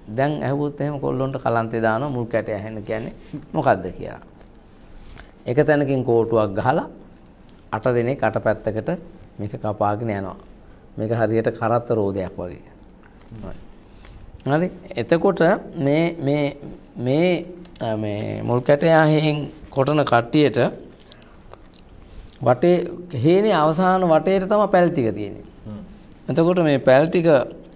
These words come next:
Speaker 1: වලට ඔක්කොම කට්ටිය ගිහිල්ලා මේ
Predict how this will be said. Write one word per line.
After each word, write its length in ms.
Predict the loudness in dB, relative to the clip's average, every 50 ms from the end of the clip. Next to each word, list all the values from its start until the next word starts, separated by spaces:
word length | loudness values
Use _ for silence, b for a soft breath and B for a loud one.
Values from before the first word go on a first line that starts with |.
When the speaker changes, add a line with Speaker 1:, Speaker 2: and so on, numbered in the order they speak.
| -20 -20 -20 -20 _ -20 -20 -20 -20 -20 -20 -20 -20 -20 -20 -20 -20 -20 -20 -20 -20 -18 -2
Speaker 1:
වලට 260 | 4 4 4 6 6
ඔක්කොම 340 | 4 2 4 2 2 2 2 4
කට්ටිය 420 | 4 4 4 4 2 0 0 2
ගිහිල්ලා 480 | 2 2 2 2 2 2 2 0 0 -2 -6 -10 -18 B B B B B B B B B B -6
මේ 840 | -2 0 0 2 2 2 2 2 2 2 0 0 0 0 0 -2 -4